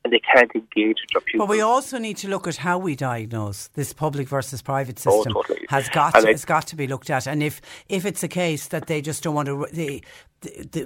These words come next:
Speaker 2: the way the private system is done is different to the public one, well, then work with the people who operate the private services and say, "Okay, let's align them so that they, the same test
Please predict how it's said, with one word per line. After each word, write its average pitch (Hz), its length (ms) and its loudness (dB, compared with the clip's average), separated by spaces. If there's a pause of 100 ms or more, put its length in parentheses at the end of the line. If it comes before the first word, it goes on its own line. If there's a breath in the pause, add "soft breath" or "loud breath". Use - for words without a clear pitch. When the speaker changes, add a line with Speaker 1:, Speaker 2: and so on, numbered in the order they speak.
Speaker 2:
the 156 80 -2
way 151 320 0
the 139 80 -6
private 147 320 -4
system 143 300 -4
is 120 100 -4
done 147 240 0
is 120 140 -6
different 151 300 -4
to 131 60 -6
the 127 60 -10
public 147 340 -4
one, 135 200 -2 (240 soft breath)
well, 170 100 0
then 160 240 0
work 180 380 0
with 160 140 -6
the 156 80 -6
people 147 360 -4
who 139 140 -2
operate 151 460 0
the 135 40 -8
private 131 360 -4
services 139 600 -4
and 151 160 -2
say, 143 180 -2
"Okay, 143 300 -2
let's 160 340 -4 (120)
align 170 540 0
them 117 200 -4 (200 soft breath)
so 170 180 0
that 147 180 -2
they, 151 240 -2 (280)
the - 80 0
same 185 340 0
test - 640 -6